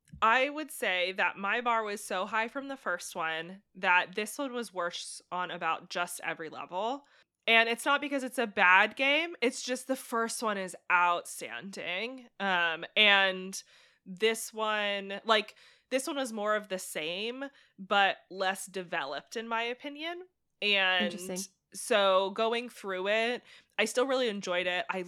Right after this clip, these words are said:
Speaker 1: love the dialogue system. Kill me. It's the coolest thing. I love it. I loved the writing. It felt so natural and smooth. And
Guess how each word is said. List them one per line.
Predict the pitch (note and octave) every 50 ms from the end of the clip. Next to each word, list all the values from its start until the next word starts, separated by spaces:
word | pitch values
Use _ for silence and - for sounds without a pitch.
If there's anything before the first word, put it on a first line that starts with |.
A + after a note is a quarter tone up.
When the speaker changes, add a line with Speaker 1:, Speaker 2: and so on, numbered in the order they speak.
| F3 E3+ E3
Speaker 1:
love | F3 F#3+ F#3+ F#3 F#3 F3+ F3+ F3 F3
the | F3+ F3+
dialogue | F3 D#3+ D#3+ E3 D#3+ E3 D#3+ E3+ E3
system. | - - F3 - - - F3 E3+ F3
Kill | E3+ - - G3 E3+ E3+
me. | E3+ E3 E3
It's | D3 D3 - -
the | - F#3
coolest | - - - G3 F#3 F#3 F#3+ F#3 - -
thing. | E3 D#3 D3+ D3+ D#3 D#3 -
I | E3 F3+
love | E3+ E3+ D#3+ D#3+ D#3
it. | E3 E3 D#3+ -
I | - F3+
loved | F#3+ F#3+ F#3 F#3+ G#3 G#3 A3 -
the | A#3 G#3+ G3+ G3+
writing. | F3 F3+ F3 E3+ F3 F#3 F#3+ F#3 F3+ F3+ F3+ E3+
It | C3 D#3+ -
felt | F3+ G#2+ -
so | - F#3+ F3
natural | F3+ F#3+ G3+ G3 G3 G3 - - F#3 F3 F3
and | - D#3+ E3 E3+
smooth. | - - - - - A#3+ B3 B3+ B3 A#3+ A#3 A3+ A3+ G#3+ G#3 G#3 G#3 - - - - - - _ _
And | G#3+ G3+ F#3+ F3+ F3 F3 F3 F3 F3 F3+